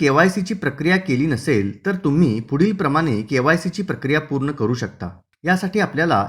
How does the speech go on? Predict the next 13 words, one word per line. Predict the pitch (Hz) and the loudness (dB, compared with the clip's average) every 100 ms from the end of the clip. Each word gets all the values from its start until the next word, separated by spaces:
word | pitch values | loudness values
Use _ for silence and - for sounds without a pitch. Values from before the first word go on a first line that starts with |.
| - | -2
इंडियन | 135 139 185 175 | 0 2 4 4
हायवे | 131 139 160 | 2 2 2
मॅनेजमेंट | 135 127 139 160 156 | 2 0 0 -2 -2
कंपनी | 117 110 139 | -2 0 0
लिमिटेड | 120 131 139 101 92 - - _ _ _ - | 2 0 2 0 0 -6 -20 _ _ _ -2
आयएचएमसीएल | 123 160 190 160 120 120 156 151 110 101 - | 2 4 2 2 0 0 2 4 2 0 -4
फास्टॅग | - 120 - 170 - | 0 2 2 0 0
पोर्टल | 131 110 143 101 104 - _ _ - | -2 0 0 0 -2 -12 _ _ 0
या | 202 | 2
लिंकला | 160 165 185 165 113 | 4 2 4 4 4
भेट | 113 127 143 107 | 4 4 4 2
द्यावी. | 92 87 - _ _ _ _ | -2 -4 -12 _ _ _ _
यानंतर | 170 190 202 202 160 | 0 2 2 2 2